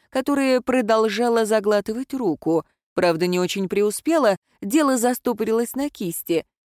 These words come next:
Сзади них шествовали капитан Латников и лекарь. Капитан что-то быстро и тихо говорил, а лекарь кивал и благостно улыбался. «Научишь нас этому заклятию?» — шепотом спросил император. «Какому?» —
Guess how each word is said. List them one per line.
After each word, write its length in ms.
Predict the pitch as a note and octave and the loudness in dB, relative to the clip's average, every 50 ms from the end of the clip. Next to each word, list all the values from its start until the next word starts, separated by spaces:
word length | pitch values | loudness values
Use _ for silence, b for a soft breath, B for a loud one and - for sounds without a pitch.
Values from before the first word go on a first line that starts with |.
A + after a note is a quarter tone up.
| _ - | _ -4
Сзади 760 | E3+ F3 E3+ D3+ D3 C3+ D3 D#3+ F#3+ G#3 A#3+ B3+ B3 G3+ F#3 | -2 -2 -2 -2 -6 -8 -2 0 2 4 4 2 2 0 0
них 420 | G3 F#3 F3+ F3+ F3+ E3+ - - - | -2 -2 0 -2 -2 -2 -4 -6 -6
шествовали 840 | - - - C4+ C4+ C4 - - A3+ A3+ A3 A3 A3 A3 A3 G#3 - _ | -6 -4 -2 -2 -2 -2 -4 -2 -2 0 2 2 2 2 2 0 0 _
капитан 680 | _ A#3 A3 F#3 - A3 G3+ - A3 G#3 G3+ F#3+ F#3 | _ -6 -6 -4 -4 -6 -4 0 0 0 0 2 0
Латников 680 | F#3+ G3+ B3+ C#4+ D4+ - - G#3+ F#3+ - - F#3+ F3+ - | 0 0 0 -2 -2 -2 -4 -6 -4 -2 -2 -4 -2 -2
и 120 | C4+ C#4+ C#4+ | -4 -4 -2
лекарь. 520 | C#4+ B3+ G3+ E3+ - - D#3+ D#3+ D#3 - - _ _ _ _ _ _ | -2 -2 -2 -2 -2 -4 -4 -4 -4 -6 -12 _ _ _ _ _ _
Капитан 480 | - F#3 - - E3+ - E3+ E3+ E3 D#3+ | -2 -2 -2 -2 -2 -2 -2 -2 -2 -4
что-то 340 | - - F3+ E3+ - F3 | -6 -4 -4 -4 -2 -4
быстро 360 | D#3+ D#3+ E3+ D#3+ - - E3+ E3 | -2 -2 -4 -4 -2 -2 -2 -2
и 100 | E3 D#3+ | -2 -2
тихо 280 | - E3+ - - E3+ | -4 -8 -8 -8 -12
говорил, 580 | D#3 D3 D#3+ D#3+ E3 E3 E3+ G#3 C4+ C#4 B3 b b b b b | -8 -6 -4 -2 0 0 0 0 0 -2 -4 b b b b b
а 140 | - G#3+ B3+ | 0 0 2
лекарь 340 | C#4 D#4+ D#4 - C#4+ B3 - - | 2 0 0 0 -2 -4 -4 -6
кивал 500 | - A3+ G#3+ F#3+ A3+ C#4 D4 C#4+ C4 - - - | -4 -4 -2 0 2 0 2 0 -2 -6 -6 -4
и 100 | B3+ C#4 | -4 -2
благостно 580 | A3+ A#3 A3+ G#3+ G3 G3 G3+ - - G#3+ G#3 | 0 0 0 0 0 -2 -4 -4 -6 -4 -4
улыбался. 760 | G#3 G#3+ A#3 C4+ C4+ B3+ B3 G3 D#3 D3 - - - D#3 D3+ - _ _ _ _ _ _ _ _ _ _ _ | -4 -4 -4 -4 -4 -2 -2 -2 -2 -2 -4 -4 -4 -6 -6 -6 _ _ _ _ _ _ _ _ _ _ _
«Научишь 640 | - F3 F#3+ G3 A3 B3 D#4 - - C4 A#3 - - | -4 0 0 2 2 0 0 -2 -2 -2 -2 -2 0
нас 200 | A#3 A3 G#3 - | 0 0 2 0
этому 300 | G#3 - - G3+ G3 G3 | -2 -2 -2 -2 -2 -2
заклятию?» — 720 | F#3+ A#3+ B3 - C4 C4+ B3+ A3+ F#3+ - G3 G3+ F#3+ F3 - _ _ _ _ | 0 -2 -2 0 0 0 2 0 0 0 0 0 0 0 -2 _ _ _ _
шепотом 440 | - - F3+ D3+ E3 - E3+ E3 D#3+ | -2 0 0 0 0 -4 -4 -6 -6
спросил 480 | - - E3+ F3 E3+ - - F3 E3+ | -6 -4 -4 -2 -2 -2 -2 0 0
император. 600 | E3+ E3+ F3 A3 C4 C4+ B3+ F#3+ D#3 - F3+ D#3 - _ _ _ _ _ _ _ | 0 -2 -2 -2 0 2 2 2 0 0 -4 -6 -8 _ _ _ _ _ _ _
«Какому?» — 720 | _ - C#4 C#4 - - - A4 A4 F#4+ C#4 A#3+ G3+ E3+ | _ -4 -2 -2 -2 -2 0 2 2 4 4 2 2 0